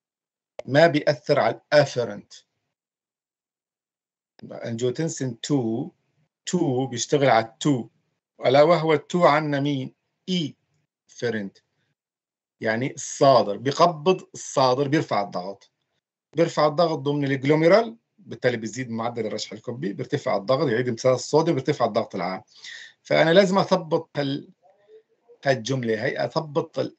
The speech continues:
الأنجيوتنسين تو. ما طب-، أثبط الرينين، أثبط الأنزيم. لكن أنا إذا بدي أوسع الأفيرنت، وسع الوارد، ما، ما بيأثر الأن-، الأنجيوتنسين تو على، على الأفيرنت، على الوارد.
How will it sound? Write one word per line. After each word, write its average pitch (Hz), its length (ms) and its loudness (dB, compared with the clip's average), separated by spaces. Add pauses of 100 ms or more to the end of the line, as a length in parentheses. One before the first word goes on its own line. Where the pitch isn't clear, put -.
الأنجيوتنسين 117 1200 -6
تو. 101 160 -12 (440)
ما 202 140 4
طب-، 196 320 2
أثبط 147 480 0
الرينين، 120 480 -2
أثبط 143 460 -4
الأنزيم. 117 640 -4 (460)
لكن 120 220 2
أنا 175 220 0
إذا 165 240 0
بدي 147 500 -6
أوسع 196 500 4
الأفيرنت، 139 1300 2
وسع 131 460 0
الوارد، 123 580 2 (560)
ما، 156 500 2
ما 135 420 -4
بيأثر 196 480 -2
الأن-، 143 400 -8 (220)
الأنجيوتنسين 143 600 -6
تو 165 180 -4
على، 135 220 0 (480)
على 110 180 0
الأفيرنت، 127 720 0
على 110 100 -8
الوارد. 110 360 -6